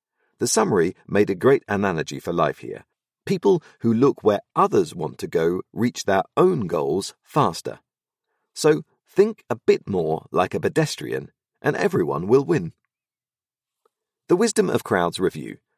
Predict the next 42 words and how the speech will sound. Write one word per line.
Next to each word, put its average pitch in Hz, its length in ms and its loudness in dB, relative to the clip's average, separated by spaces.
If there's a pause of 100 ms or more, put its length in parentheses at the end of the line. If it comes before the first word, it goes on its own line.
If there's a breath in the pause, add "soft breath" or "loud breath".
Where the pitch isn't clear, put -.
(460)
I 135 80 4
loved 165 320 0
the 127 120 0
introductory 92 560 -4
example 80 480 -2
of 78 180 -2
the 85 80 -4
wisdom 78 280 -4
of 73 140 -6
crowds. 65 400 -6 (200 soft breath)
I - 80 -6
did 165 220 0
not 196 260 0
expect - 380 -6
this - 180 -8
idea 80 500 -2
to - 160 -8
be 98 160 -4
so 90 360 -2 (100)
old. 92 360 0 (320 soft breath)
Again, 131 320 2 (200 soft breath)
the 113 160 2
non-internet 107 800 0
examples 101 640 -2
were 92 120 4
a 90 40 2
lot 90 160 2
of 82 80 -4
fun 98 400 -2
and 113 160 -2
made 156 180 0
me 170 100 -2
think 104 240 -4
about 85 280 -4
coming 110 320 -4
up 87 140 -4
with 95 180 -2
modern 110 400 -2
examples 76 560 -6
of 95 160 -4
my 104 200 0
own. 71 300 -4